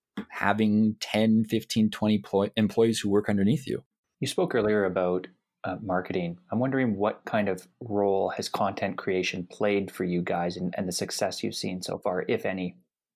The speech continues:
Speaker 1: Yeah, um, content has been really important to us because I identified content really early on as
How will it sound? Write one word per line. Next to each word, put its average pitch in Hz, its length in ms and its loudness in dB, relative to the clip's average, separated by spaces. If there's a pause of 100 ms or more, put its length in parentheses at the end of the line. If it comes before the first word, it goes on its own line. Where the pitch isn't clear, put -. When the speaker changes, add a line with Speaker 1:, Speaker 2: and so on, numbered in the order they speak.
Speaker 1:
Yeah, 113 360 4
um, 113 320 6
content 147 380 2
has 160 100 2
been 127 160 6
really 110 180 8
important 98 360 2
to 98 80 4
us 92 200 2
because 98 840 2
I 117 260 6
identified 113 720 4
content 101 500 2
really 98 280 4
early 95 300 4
on 95 320 4
as 95 760 2